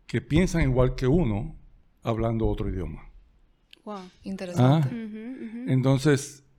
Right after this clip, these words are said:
Speaker 1: es esa empatía por el consumidor, esa, ese saber que hay diversidad
Speaker 2: Ujú.
Speaker 1: y que la diversidad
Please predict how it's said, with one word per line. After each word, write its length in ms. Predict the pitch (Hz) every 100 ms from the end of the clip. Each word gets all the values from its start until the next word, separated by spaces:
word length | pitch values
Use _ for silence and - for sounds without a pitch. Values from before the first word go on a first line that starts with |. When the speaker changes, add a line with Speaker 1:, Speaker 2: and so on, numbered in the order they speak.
| _
Speaker 1:
es 440 | - 127 123 - _
esa 720 | - 131 - 135 120 110 131 _ _ _ _ _
empatía 760 | 113 101 104 107 113 147 196 170 _ _ _
por 160 | 143 139
el 60 |
consumidor, 680 | 135 139 143 143 143 170 202 - _ _ _ _ _ -
esa, 1040 | 123 120 - 135 117 113 107 104 139 - _ - -
ese 440 | 113 - 131 - - - - -
saber 840 | - 139 117 113 120 127 127 160 - - - - - - - -
que 280 | 120 117 -
hay 200 | 113 117
diversidad 880 | 117 113 110 107 107 127 220 143 - _ _ _ _ -
Speaker 2:
Ujú. 320 | 233 214 226
Speaker 1:
y 140 | 135 117
que 520 | - 117 117 113 - - _
la 160 | 117 117
diversidad 840 | 113 107 - 104 110 117 143